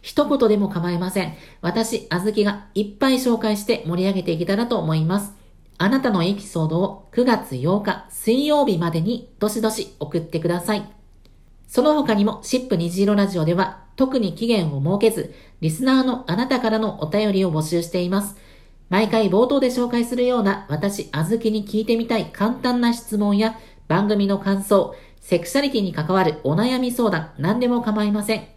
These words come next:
番組内で読めるものはなるべく読んでいくので、読まれたくないお便りには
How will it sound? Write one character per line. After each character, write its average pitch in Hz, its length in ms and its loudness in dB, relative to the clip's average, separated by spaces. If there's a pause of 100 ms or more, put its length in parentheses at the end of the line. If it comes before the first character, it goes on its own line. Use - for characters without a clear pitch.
(460)
番 247 180 4
組 294 180 0
内 254 160 2
で 214 60 0
読 185 120 2
め 220 100 2
る 208 80 2
も 180 140 0
の 165 100 2
は 196 220 0 (140)
な 165 100 2
る 214 80 4
べ 254 120 2
く 262 100 -2
読 233 140 2
ん 214 40 -2
で 185 80 0
い 156 80 -2
く 151 80 -4
の 147 100 -2
で、 202 240 0 (300)
読 170 120 2
ま 233 120 4
れ 254 80 4
た 262 160 0
く 185 160 0
な 202 100 2
い 202 200 -2
お 135 60 -8
便 175 220 2
り 151 80 -2
に 143 140 -2
は 202 220 0